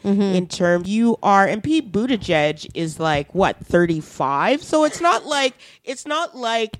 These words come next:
Speaker 2: Al Sharpton
Speaker 1: Yeah, it's
Speaker 2: was
Speaker 1: not, if
Speaker 2: hot
Speaker 1: Bi-,
Speaker 2: in his day.
Speaker 1: yeah, yeah, if Biden said that, I'd get it. <laughs>
Speaker 2: Yeah, exactly. Okay,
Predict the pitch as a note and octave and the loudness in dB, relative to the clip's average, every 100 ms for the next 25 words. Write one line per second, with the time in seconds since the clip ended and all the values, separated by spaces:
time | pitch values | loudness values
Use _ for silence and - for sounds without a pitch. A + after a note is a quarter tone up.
0 | - - G#3+ A3 A#3+ - G#3+ A3+ - A#3+ | -18 -4 4 4 4 0 2 2 2 -4
1 | G3 F3 F#3+ F3+ B3+ B3 C4 C#4 D4+ A#3 | -2 0 0 0 -2 0 0 0 0 0
2 | B3 B3 G#3 F#3 A3+ G#3+ G#3 G#3 F#3+ G#3+ | -2 -4 -6 -2 0 0 2 2 2 0
3 | G#3+ A3+ A#3+ A3+ A3 F#3 G3 F3+ F3 E3+ | 0 0 2 0 -2 -2 -2 0 0 0
4 | F3 - F3 E3+ D#3+ C#4 D#4+ E4+ D#4 G4+ | -4 -2 -2 -2 -2 0 2 2 2 2
5 | F4+ G#3 E4 D#4 B3+ F3 - C4 A3+ | 0 2 2 0 -4 -4 -2 -2 -2